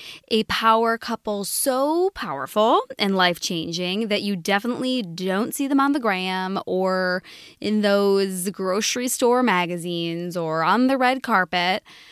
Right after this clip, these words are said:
This power couple is the dream team. They honestly love each other so much. They're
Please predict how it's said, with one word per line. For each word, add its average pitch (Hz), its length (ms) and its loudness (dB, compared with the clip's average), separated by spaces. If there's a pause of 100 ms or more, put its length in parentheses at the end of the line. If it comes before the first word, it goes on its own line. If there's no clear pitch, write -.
(220)
This 254 380 0
power 311 400 2
couple 247 600 -2
is 196 520 -2 (200)
the 190 240 2
dream 175 400 -4
team. - 440 -10 (140)
They 190 460 -2
honestly 226 680 -2 (100)
love 196 520 6
each 226 240 -4
other 190 420 -2
so 202 480 0
much. 196 500 2 (380)
They're 185 320 -2